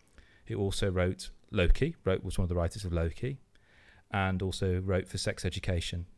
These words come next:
that T V series as well. So some really good pedigree there, but also just straight away with that laser precision knows what it is to embody that role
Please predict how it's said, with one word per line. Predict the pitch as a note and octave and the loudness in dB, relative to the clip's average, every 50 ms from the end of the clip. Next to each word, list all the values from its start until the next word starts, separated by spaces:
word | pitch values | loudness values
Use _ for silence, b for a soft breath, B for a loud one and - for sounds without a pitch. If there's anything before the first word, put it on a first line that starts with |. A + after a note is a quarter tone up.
| - _ _ _ - - | -20 _ _ _ -14 -10
that | - F#2+ F2+ | -8 -8 -6
T | - - F2+ | -4 -4 -4
V | D#2+ E2+ E2 | -2 -2 -4
series | - - - E2+ E2+ E2 | -4 -4 -4 -4 -2 -4
as | F2 E2+ F2 | -4 -4 -2
well. | G2+ G2 F#2+ F#2 - - - - B B B B B B B | 0 0 0 0 -2 -4 -8 -12 B B B B B B B
So | - - A2 G2+ F#2+ | -4 0 0 2 0
some | - - G2+ G2+ G#2 | 0 0 0 0 2
really | A2+ C3 C3 A#2 A2 | 2 2 2 2 2
good | - G#2+ F#2+ | 0 0 2
pedigree | - - A#2+ G#2+ A2 G2+ G#2 F#2+ F#2 | 4 4 4 4 2 0 0 -2 -2
there, | F#2 F#2+ F#2 F2+ F2 F2+ G2+ G2+ G2+ - B B B B B B B | -2 -2 -2 -2 -2 -2 -4 -6 -8 -12 B B B B B B B
but | - - | -6 -2
also | - A2 A#2 A2+ - - A2+ G#2 G2 | 0 0 2 2 0 0 0 0 0
just | - - A2 G2+ - - - - - | 2 0 0 0 -2 -6 -14 -12 -6
straight | - - - - B2 A2 G#2 - | -2 0 4 6 6 6 6 6
away | A2 G2+ A2 A2 G#2 F#2+ F2+ F2+ - - - - | 4 4 4 6 6 4 2 2 0 -4 -10 -6
with | - | -2
that | - G#2+ F#2+ | -2 0 2
laser | G2 F#2+ G2+ G#2 G2+ G2 - G#2 | 4 4 4 6 4 2 2 2
precision | - - - - A2+ A2 - - F2 E2+ E2 E2 | 2 2 2 4 2 0 2 2 0 0 2 2
knows | F2+ F#2 F#2 F#2+ F#2 F2+ E2+ E2+ E2+ - - - - - b b b b b b b b - | 4 4 4 4 4 2 0 -2 -4 -4 -6 -8 -8 -12 b b b b b b b b 0
what | - G2 F2+ | 2 2 2
it | F2+ F2+ | 2 2
is | G#2 G#2 G#2 F#2+ F2+ - - | 4 4 6 6 4 2 0
to | - - F#2 F2 F2+ - | 0 2 2 2 2 2
embody | - G#2+ F#2+ F#2+ F#2 - G2+ F#2 F#2 - F#2+ F2+ E2+ E2+ F2 - - _ _ _ _ | 2 4 4 6 6 6 4 4 4 2 0 0 0 -2 -4 -8 -14 _ _ _ _
that | - F2+ F2+ F#2+ - | -4 -4 -2 -2 -2
role | G2 G2 F#2+ G2+ G2 - - - - - | 0 0 2 2 2 0 -2 -6 -10 -12